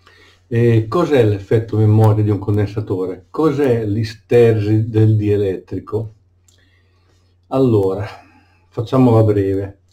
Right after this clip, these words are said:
Se noi applichiamo una tensione a un condensatore e poi lo scarichiamo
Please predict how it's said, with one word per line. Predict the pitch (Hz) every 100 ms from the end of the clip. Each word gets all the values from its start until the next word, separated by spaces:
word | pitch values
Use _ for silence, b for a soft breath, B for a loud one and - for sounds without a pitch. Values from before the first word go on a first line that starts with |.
| _
Se | -
noi | 131 165
applichiamo | 147 - 113 107 120 113
una | 107
tensione | 110 110 107 123 117 107
a | 107
un | 117
condensatore | 110 110 107 101 110 - 104 92 92 _ _ _ _ _
e |
poi | - 160
lo | 131
scarichiamo | 110 113 110 107 104 90 98 143 285